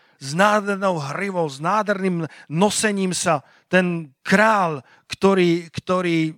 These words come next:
reprezentuje nášho kráľa kráľov. A Lucy, keď svojej kamarátke popisovala leva Aslana,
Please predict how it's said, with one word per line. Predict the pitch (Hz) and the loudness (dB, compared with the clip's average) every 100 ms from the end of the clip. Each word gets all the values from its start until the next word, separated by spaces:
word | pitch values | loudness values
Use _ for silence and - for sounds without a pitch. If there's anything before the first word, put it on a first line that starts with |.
| _ | _
reprezentuje | 170 196 202 202 170 190 160 170 165 | 2 2 2 0 2 0 0 0 2
nášho | 170 196 185 175 | 2 2 0 0
kráľa | 180 180 180 | 2 2 2
kráľov. | 170 180 180 175 156 139 _ _ _ _ _ _ _ - | 0 -2 0 -2 -4 -8 _ _ _ _ _ _ _ 2
A | 170 170 160 147 _ _ _ _ _ - | 4 6 2 -4 _ _ _ _ _ 2
Lucy, | 180 254 262 - 208 151 - _ _ _ _ - | 4 4 2 2 2 2 -4 _ _ _ _ 0
keď | 185 | 0
svojej | 180 202 190 | 2 4 4
kamarátke | - 226 233 220 202 - - 180 143 _ _ _ _ - | 4 4 6 6 4 2 2 2 2 _ _ _ _ -2
popisovala | 233 233 240 - 226 202 190 175 | -2 2 0 2 2 4 4 4
leva | 175 233 214 196 - | 6 4 4 2 2
Aslana, | 226 190 - 214 214 196 165 | -2 0 -4 0 2 2 0